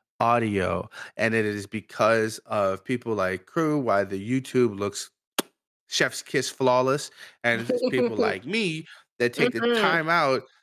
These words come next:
Speaker 1: to make sure that when you get your, your podcast, uh, listening on, that you
Speaker 2: Yeah.
Speaker 1: don't give the fuck up and go, "Well, all that popping and shit is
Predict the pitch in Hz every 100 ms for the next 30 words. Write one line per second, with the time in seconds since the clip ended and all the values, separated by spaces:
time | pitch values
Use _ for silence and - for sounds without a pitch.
0 | _ - 123 127 - 165 139 135 123 113
1 | - _ 123 123 123 117 135 135 131 123
2 | 117 110 104 113 110 - 131 127 127 120
3 | 110 107 - - 127 110 95 95 95 95
4 | - _ _ _ _ - 120 131 143 117
5 | 101 101 92 95 107 - _ _ _ _
6 | - 117 190 131 117 110 104 139 139 131
7 | 139 139 123 110 139 123 131 127 - 107
8 | 110 110 92 - 175 262 320 - _ _
9 | _ _ _ _ _ _ _ _ - 190
10 | 233 220 - - 269 226 165 151 - 185
11 | 180 - - -